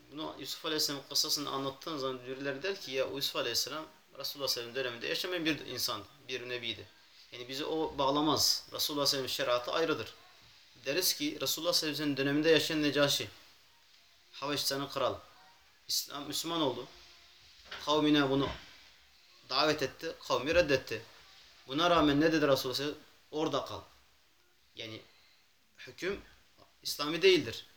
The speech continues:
Ona rağmen başta kaldı. Ne yapıyor? En azından Müslümanları koruyordu orada. Adil,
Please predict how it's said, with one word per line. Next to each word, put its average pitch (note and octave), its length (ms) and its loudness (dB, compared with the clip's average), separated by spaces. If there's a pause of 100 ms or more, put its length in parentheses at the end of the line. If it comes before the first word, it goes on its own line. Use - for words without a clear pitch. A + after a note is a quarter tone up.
(880)
Ona D#3+ 200 -2
rağmen D3 440 4
başta C3+ 320 0
kaldı. E3+ 320 -2 (260)
Ne D3+ 80 -4
yapıyor? E3 380 -2
En F3 140 0
azından D3+ 340 0
Müslümanları C#3 580 -2
koruyordu G#2+ 360 -8
orada. G#2 180 -14 (440)
Adil, B2+ 360 0